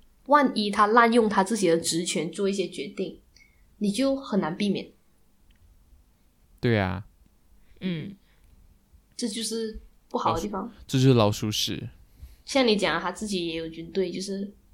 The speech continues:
Speaker 1: 联合国这个东西，就是大家联合签一个东西。可是如果有人要造反，他确实是应该也可以吧？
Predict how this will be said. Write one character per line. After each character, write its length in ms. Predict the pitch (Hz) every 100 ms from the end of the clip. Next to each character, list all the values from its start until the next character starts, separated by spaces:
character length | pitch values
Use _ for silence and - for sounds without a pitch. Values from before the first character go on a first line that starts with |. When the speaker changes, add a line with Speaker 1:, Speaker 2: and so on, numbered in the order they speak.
| _ -
Speaker 1:
联 180 | 226 294
合 80 |
国 220 | 294 190 190
这 60 |
个 60 | 254
东 120 | 190
西， 140 | 190 190
就 80 |
是 60 | 214
大 200 | 214 208
家 180 | 196 170
联 220 | 160 165
合 140 | 170
签 180 | 165 180
一 120 | 170
个 340 | 180 185 185 - - _ _
东 200 | - 151
西。 280 | - - -
可 100 | -
是 100 | 214
如 140 | 254 202
果 140 | 185
有 100 | 170
人 100 | 160
要 80 | 175
造 260 | 190 226 190
反， 280 | - - - - - - - _ _ -
他 140 | 233
确 180 | - 254
实 160 | 180
是 320 | 170 202 202 - - -
应 160 | 214 208
该 180 | 220
也 120 | 190 160
可 180 | -
以 120 | 165 -
吧？ 280 | - -